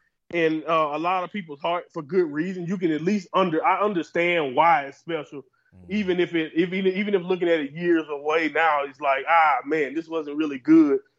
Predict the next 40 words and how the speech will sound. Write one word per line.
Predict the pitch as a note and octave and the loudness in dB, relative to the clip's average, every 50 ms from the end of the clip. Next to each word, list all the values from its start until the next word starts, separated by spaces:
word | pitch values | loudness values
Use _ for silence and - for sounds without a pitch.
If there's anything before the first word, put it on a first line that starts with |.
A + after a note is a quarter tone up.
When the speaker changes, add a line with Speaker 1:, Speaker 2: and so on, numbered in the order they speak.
| _ _ _ - | _ _ _ 0
Speaker 1:
for | - D#3+ | 2 2
the | D3+ C#3+ | 2 4
most | C#3 C#3+ D3 D3 D3 D3 | 2 2 2 2 0 0
part. | - D#3 C#3+ D3 D3+ - - | 0 2 4 4 2 0 -2
I'm | C#3 E3 G3 G#3 G3+ | -2 -2 -2 -2 -2
going | G3 G#3 G#3+ G#3 G3+ F#3 | -4 -2 -2 -2 -2 -4
with | F3 E3+ | -6 -8
seven | - - F#3+ F3+ F3+ F3 F3+ F3 F3+ - _ _ _ _ - - | -4 -4 -4 -4 -2 -6 -8 -8 -10 -14 _ _ _ _ -10 -8
and | C#3 C#3+ C#3+ | -8 -6 -6
three | D#3+ D#3+ D#3 | -2 -4 -4
quarters. | D3+ - E3+ D#3 D3 C3 B2 B2 | -2 -2 0 0 0 0 0 0
I | C#3+ D#3 E3 F3 | 0 2 2 2
actually, | F3 F3 - D#3+ D3+ | 0 0 -2 -4 -4
like | D#3 D#3 D3 | -4 -4 -4
I | D#3 | -6
said, | - D#3 C#3 C3 | -6 -6 -6 -4
still | - F3+ F3+ E3 | 0 0 0 0
consider | E3 E3+ D3 - E3+ D#3+ D3+ D3+ D3 C#3+ C#3 | 0 -6 -4 -2 -2 -2 0 -2 -2 -2 -4
it, | - _ _ _ _ _ _ _ - | -4 _ _ _ _ _ _ _ -2
uh, | C3 C3+ C3+ C3+ A#2+ C3+ D3 | 2 2 4 4 2 0 -2
a | - - | -2 2
fun | - F3+ F#3 F3+ F3 E3 E3 D#3+ D#3 D3+ - | 2 4 6 6 4 4 2 -2 -6 -8 -12
show. | - - - - D#3 D3+ E3 F3 F3+ F3 _ _ _ _ | -20 -12 -4 -2 -2 -2 -2 -4 -6 -10 _ _ _ _
So | - E3+ D3 | -8 -4 -2
I | C#3+ D3+ | -2 -2
didn't, | E3 E3 D#3 D3 | -2 -2 -4 -2
I | C#3 D#3 | 0 -2
didn't | E3 E3 D#3+ E3+ | 0 0 -2 -2
have | D3+ C#3+ | -4 -4
a | C#3 | -6
problem. | A#2+ - D#3+ D3+ D3 D3 | -8 -6 -4 -4 -2 -2
Didn't, | E3 F3+ F3 D3+ | -2 -2 0 0
I | D#3+ | 0
didn't | F3 F3+ D#3+ - | 0 0 0 -2
feel | G3 | -4
like | E3 D3+ D#3 | -4 -2 -2
I | D3+ | -2
wasted | C#3 C#3+ D#3 D#3+ D#3 - D#3+ D3 | -2 0 0 0 0 -2 -8 -8
my | D3 D3 C#3 | -6 -6 -6
time. | - - D#3 D#3+ F#3 G3+ | -4 -4 -4 -2 -2 -4